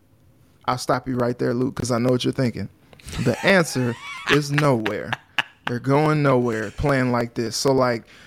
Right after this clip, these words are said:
look, I, I understand it's a premium to get, uh, starting pitching, but at least get some bullpen arms or something, man. Like, they need some help, and they need it in the worst way, 'cause this is just becoming just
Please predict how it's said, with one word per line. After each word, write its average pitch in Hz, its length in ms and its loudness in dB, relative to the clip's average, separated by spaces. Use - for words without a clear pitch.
look, 147 380 2
I, 127 160 0
I 135 160 2
understand 165 540 2
it's 147 160 -2
a 131 60 0
premium 156 580 0
to 139 60 0
get, 135 320 2
uh, 120 280 0
starting 135 460 2
pitching, 147 460 -2
but 165 160 8
at 170 120 8
least 196 280 4
get 180 200 4
some 151 340 2
bullpen 143 540 2
arms 123 420 2
or 117 80 0
something, 151 500 2
man. 123 200 0
Like, 120 180 -2
they 170 160 4
need 214 200 0
some 127 180 -6
help, 139 380 4
and 135 160 0
they 175 120 4
need 165 240 2
it 127 120 2
in 131 140 -2
the 123 60 0
worst 139 440 4
way, 120 360 -2
'cause 139 260 2
this 202 240 4
is 143 160 -4
just 135 300 2
becoming 123 600 -2
just 120 420 -2